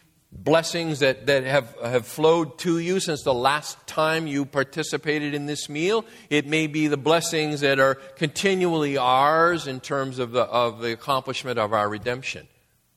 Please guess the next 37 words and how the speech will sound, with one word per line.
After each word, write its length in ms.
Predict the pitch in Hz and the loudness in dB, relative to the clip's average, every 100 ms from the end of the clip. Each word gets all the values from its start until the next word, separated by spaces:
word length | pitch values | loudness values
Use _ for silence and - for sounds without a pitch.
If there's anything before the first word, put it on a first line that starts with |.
| _ _ _ _ _ _ _ _ _ _ _ _ _ _ _ _ _ _ | _ _ _ _ _ _ _ _ _ _ _ _ _ _ _ _ _ _
But 120 | 127 | 2
we 120 | 147 | 4
ought 200 | 156 180 | 4 4
to 80 | 190 | 0
take 180 | 165 160 | -6 -6
the 80 | 156 | -6
time 240 | 156 143 | -6 -6
to 80 | 131 | -6
think 260 | - 147 123 | -8 -8 -8
about. 460 | 90 73 - - _ - - _ _ - | -8 -10 -12 -20 _ -20 -20 _ _ -12
So 120 | 117 | -2
during 200 | 139 160 | 0 0
the 40 | |
passing 600 | - 170 180 - 185 165 | 0 0 0 0 -4 0
of 200 | 151 151 | 2 2
the 120 | 147 | 2
elements, 560 | 147 165 170 170 160 - | 2 2 0 -4 -6 -6
you 60 | 135 | -6
know, 80 | |
when 100 | 131 | -4
you're 120 | 127 127 | -4 -2
holding 340 | 139 139 143 | -2 -2 -2
that 220 | 135 127 | -2 -2
bread 320 | 120 131 135 | 0 0 0
in 140 | 131 123 | -4 -8
your, 160 | 107 - _ _ | -10 -12 _ _
in 160 | 117 117 | -12 -8
your 100 | 113 | -8
hand, 380 | 127 147 160 160 | -6 -8 -8 -10
think 260 | - 185 | -10 -10
about, 540 | 160 101 73 62 _ - _ _ _ _ _ _ _ _ | -6 -8 -8 -12 _ -20 _ _ _ _ _ _ _ _
recall 760 | 120 131 - 156 135 76 - _ _ _ _ - | -6 -6 -4 2 2 0 -10 _ _ _ _ -14
the 80 | 110 | -4
sacrifice 640 | 151 123 123 117 117 113 | -2 0 -4 2 0 2
of 120 | 110 | -8
Jesus 400 | 101 113 101 101 | -8 -10 -10 -14
Christ, 580 | - 110 98 92 - | -4 0 0 -2 -12